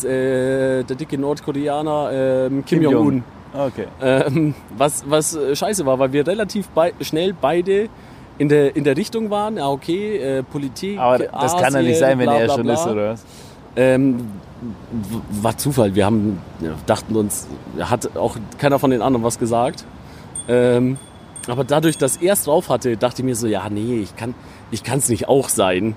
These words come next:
Speaker 1: Ich, äh, muss irgendjemand anders.“ Ähm, und deswegen hat das dann <laughs> sehr lange gedauert.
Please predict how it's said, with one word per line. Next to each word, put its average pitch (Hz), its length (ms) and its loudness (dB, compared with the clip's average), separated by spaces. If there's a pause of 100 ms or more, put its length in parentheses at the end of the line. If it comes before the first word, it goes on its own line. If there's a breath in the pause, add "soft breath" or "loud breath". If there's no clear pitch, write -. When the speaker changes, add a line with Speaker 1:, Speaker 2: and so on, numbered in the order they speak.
(120)
Speaker 1:
Ich, 117 160 -4 (180)
äh, 92 60 -12 (380)
muss 143 200 0
irgendjemand 135 460 2
anders.“ 98 380 -2 (880 loud breath)
Ähm, 110 680 0 (460 loud breath)
und 107 180 2
deswegen 120 460 2
hat 110 120 -4
das 110 120 -4
dann 117 200 -2
<laughs> - 20 -10
sehr 113 260 -4
lange 147 280 2
gedauert. 120 600 0